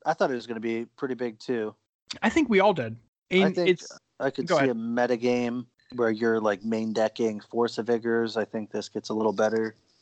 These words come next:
Speaker 2: Yeah, and, um, the big thing that I've been looking at, uh, just because that's the crowd that I follow on Twitter and interact with, is the, uh, the S C G Tour group. Um, and this coming weekend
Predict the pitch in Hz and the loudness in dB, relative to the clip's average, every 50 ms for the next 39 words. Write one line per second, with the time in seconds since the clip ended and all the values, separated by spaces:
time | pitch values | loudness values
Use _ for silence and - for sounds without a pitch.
0 | _ - 175 196 190 - - 180 185 180 175 170 147 - _ - 147 131 175 185 | _ -2 0 0 0 0 0 0 0 2 0 -2 -6 -10 _ -10 -6 -2 -2 0
1 | 165 165 170 151 196 214 214 - - 247 226 190 151 135 151 151 175 175 180 190 | 2 2 2 4 4 2 2 2 -4 -2 0 0 2 2 2 2 2 0 0 0
2 | 185 - - 202 202 196 202 190 - - 156 147 143 139 139 135 147 143 - - | -2 0 -2 0 2 2 2 2 2 2 4 4 6 4 4 2 0 -2 -2 -4
3 | 139 - 160 147 139 135 120 - - 143 143 135 135 - - - 143 - - - | 0 2 2 2 2 0 -8 -16 -4 0 0 0 0 -2 -4 -6 -6 -4 -2 0
4 | 135 131 135 135 131 135 120 - 120 127 131 131 127 127 127 127 123 120 - - | 2 2 2 2 0 -2 -2 0 0 2 2 2 2 2 2 2 0 -2 -4 -18
5 | _ _ _ _ _ _ - 147 143 147 143 131 127 127 131 127 120 - - 147 | _ _ _ _ _ _ 2 2 4 4 4 2 2 0 0 0 -2 0 0 4
6 | 147 151 147 143 143 139 - _ - 135 131 127 123 120 117 113 - _ _ _ | 4 6 6 6 4 2 -2 _ -2 0 2 2 2 2 0 -2 -4 _ _ _
7 | - 135 127 120 117 120 139 143 - 175 180 185 185 - _ _ - _ _ _ | 0 0 2 2 2 0 0 2 2 4 4 2 2 -2 _ _ -20 _ _ _
8 | _ - 147 147 135 127 131 139 135 131 127 123 123 123 123 117 113 113 113 113 | _ 2 4 4 4 2 2 2 4 4 6 4 6 4 4 4 2 0 -2 -4
9 | - _ _ _ _ _ _ _ - - - 127 123 139 143 - - 151 156 - | -6 _ _ _ _ _ _ _ -16 -12 -8 -2 -2 -2 -2 0 0 0 0 2
10 | - 165 151 135 127 147 147 131 - - - 170 165 156 139 127 117 - - _ | 2 0 0 2 0 0 0 0 0 -2 0 2 4 4 4 2 0 -4 -10 _
11 | - 139 131 120 104 - - - - _ _ _ _ 135 139 135 135 131 131 - | -6 -4 -4 -4 -4 -8 -12 -18 -20 _ _ _ _ 0 2 2 4 2 0 -4
12 | - - 139 135 135 131 131 123 107 127 123 135 170 196 196 - - - - - | -4 0 2 2 2 2 -2 -4 -6 -8 0 2 2 2 2 -2 -8 -4 -2 0
13 | 156 156 147 139 123 120 127 147 160 - 208 233 254 269 269 254 | 0 2 0 0 0 0 0 -2 0 0 -2 -2 0 -2 -6 -8